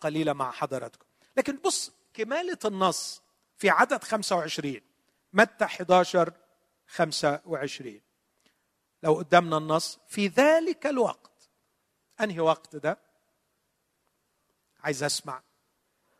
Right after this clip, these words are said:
وقت الإحباط. أجاب يسوع وقال. غريبة أوي. "أشكو إليك أيها الآب ما صنعته في.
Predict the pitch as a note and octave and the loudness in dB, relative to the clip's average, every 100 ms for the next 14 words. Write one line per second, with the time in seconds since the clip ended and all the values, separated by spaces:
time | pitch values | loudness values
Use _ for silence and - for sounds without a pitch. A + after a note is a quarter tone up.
0 | _ - D3 - F3+ F3+ G3+ G#3 - - | _ -10 -8 2 2 4 8 8 8 -4
1 | _ _ _ _ _ _ _ _ _ _ | _ _ _ _ _ _ _ _ _ _
2 | - F#3+ E3+ F#3+ G#3+ A#3 C#4 C#4+ B3+ D4+ | 0 2 4 6 6 6 4 4 4 2
3 | A3 B2 A#2 _ _ _ _ _ - F3 | 0 -2 -10 _ _ _ _ _ -2 -2
4 | - D#3+ B2+ - _ _ G#3 - _ _ | 2 0 0 -4 _ _ _ -20 _ _
5 | _ _ _ _ D3 D3+ D#3 B2+ A#2+ B2 | _ _ _ _ -6 -2 -2 -4 -10 -18
6 | A2+ _ _ _ _ _ _ _ _ _ | _ _ _ _ _ _ _ _ _ _
7 | _ _ _ _ _ _ - C#4+ D4+ - | _ _ _ _ _ _ 6 6 6 2
8 | C#4 C4+ B3+ B3+ C4 B3 B3 A3 A3 A#3+ | 2 2 2 0 0 0 -2 0 2 2
9 | G#3+ A3 G#3 G3+ G#3 G3+ F3 _ _ _ | 4 2 2 4 4 2 -2 _ _ _
10 | _ _ _ _ _ _ _ _ _ - | _ _ _ _ _ _ _ _ _ 4
11 | C#4 D#4+ - C4+ C4 G#3 G3+ A3+ G#3+ G3 | 8 8 6 4 4 4 2 4 4 4
12 | G3+ F3 C#3+ | 4 2 0